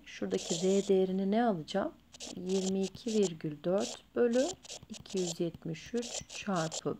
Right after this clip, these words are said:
beş yüz kırk altı. Ürünler eksi girenler, yani N'den de neyi çıkaracağım? Üçü çıkaracağım. N eksi üç olacak. Şimdi şunlar zaten birbirini götürüyor. Şurada ne kalıyor? İki kalıyor.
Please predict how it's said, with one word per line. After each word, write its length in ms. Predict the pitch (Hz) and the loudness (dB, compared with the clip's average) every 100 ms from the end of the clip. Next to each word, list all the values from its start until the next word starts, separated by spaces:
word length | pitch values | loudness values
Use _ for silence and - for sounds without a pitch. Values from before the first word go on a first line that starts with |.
| - | -4
beş 320 | 156 160 - | -4 -4 -4
yüz 140 | 214 - | -6 -6
kırk 380 | - 233 240 240 | -4 -4 0 2
altı. 460 | 240 233 - 254 254 - - - - | 2 2 2 0 0 -12 -14 -8 0
Ürünler 540 | 247 262 254 262 262 - | 2 4 4 2 2 2
eksi 400 | 208 - 254 220 | -2 -2 -4 0
girenler, 560 | 220 220 214 214 180 | 4 6 6 4 2
yani 440 | 175 190 185 170 165 - | 2 2 2 2 -2 -2
N'den 460 | 180 180 175 190 196 | -2 0 0 2 2
de 60 | 175 | 0
neyi 300 | 170 196 208 | 0 -2 -2
çıkaracağım? 680 | - - 151 147 202 220 220 | -6 -4 -2 0 0 0 -2
Üçü 200 | - 170 | -8 -10
çıkaracağım. 680 | - - 160 156 - 78 - - | -10 -4 -4 -2 -2 -2 -4 -6
N 200 | 185 185 - | -4 -4 -6
eksi 440 | 143 - - 220 220 - - | -8 -8 -2 -2 -2 -10 -10
üç 200 | 165 - | -8 -4
olacak. 320 | 151 156 - - - - - - | -4 -4 -8 -12 -18 -18 -18 -10
Şimdi 280 | - 240 | -2 0
şunlar 520 | 214 - 262 269 277 269 | 0 -2 2 4 4 4
zaten 460 | 262 262 254 254 | 2 2 0 2
birbirini 400 | 233 220 233 233 | 2 2 4 4
götürüyor. 600 | 226 226 - 254 214 214 - - | 4 0 -2 2 4 4 -2 -18
Şurada 340 | - - 214 220 | -10 -4 0 2
ne 160 | 233 | 0
kalıyor? 440 | 233 214 190 196 233 - _ _ _ _ _ - - - - - | 0 0 2 0 -2 -8 _ _ _ _ _ -16 -16 -16 -12 -4
İki 240 | 214 233 | -2 -2
kalıyor. 440 | 233 208 175 165 | 2 2 6 4